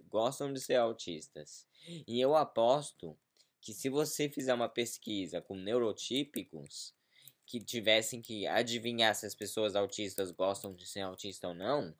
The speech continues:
que a grande maioria ia responder que, é, eles acham que as pessoas autistas não gostam de ser autista, mas isso tá longe de ser verdade, né? Como, como esse estudo mostra.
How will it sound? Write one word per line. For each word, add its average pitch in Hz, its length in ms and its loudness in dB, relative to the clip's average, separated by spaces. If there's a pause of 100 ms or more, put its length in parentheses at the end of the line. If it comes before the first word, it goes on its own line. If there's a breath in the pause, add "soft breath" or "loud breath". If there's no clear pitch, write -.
(420 soft breath)
que 165 100 2
a 165 40 6
grande 135 320 4
maioria 143 600 2
ia 143 220 2
responder 135 640 2
que, 156 500 -4
é, 87 220 2
eles 120 220 2
acham 120 300 4
que 143 80 0
as 139 120 0
pessoas 123 340 0
autistas 127 440 2
não 156 120 -6
gostam 131 340 6
de 139 80 -10
ser 143 100 0
autista, 160 580 0
mas 104 520 -4 (1200)
isso 110 240 -6
tá 143 200 10
longe 135 540 4
de 156 140 -4
ser 160 160 0
verdade, 107 760 2 (140)
né? 110 380 -4
Como, 98 320 -6
como 98 280 -4
esse 98 200 -8
estudo 104 400 -8
mostra. 92 600 -4